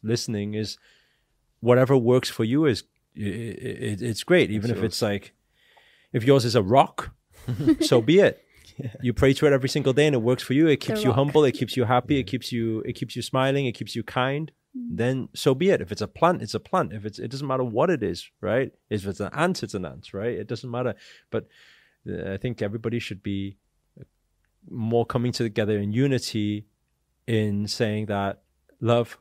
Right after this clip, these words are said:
Speaker 1: kindness, compassion, uh, these things is what brings us all together
Speaker 2: Yeah.
Speaker 1: in, in, in peace.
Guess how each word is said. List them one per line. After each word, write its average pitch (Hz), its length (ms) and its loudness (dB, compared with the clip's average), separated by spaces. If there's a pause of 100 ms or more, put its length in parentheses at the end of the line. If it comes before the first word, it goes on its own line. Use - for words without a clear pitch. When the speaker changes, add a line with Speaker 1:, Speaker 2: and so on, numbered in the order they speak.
Speaker 1:
kindness, 110 440 -4
compassion, 110 760 -6 (600)
uh, - 240 -16 (100)
these 113 200 -2
things 123 540 -4
is 104 180 -4
what 104 180 0
brings 101 420 -6 (880)
us 110 160 -2
all 113 140 2
together 98 420 -6
Speaker 2:
Yeah. 87 320 -10
Speaker 1:
in, 107 80 -6
in, 104 200 -8
in 95 220 -10
peace. - 420 -12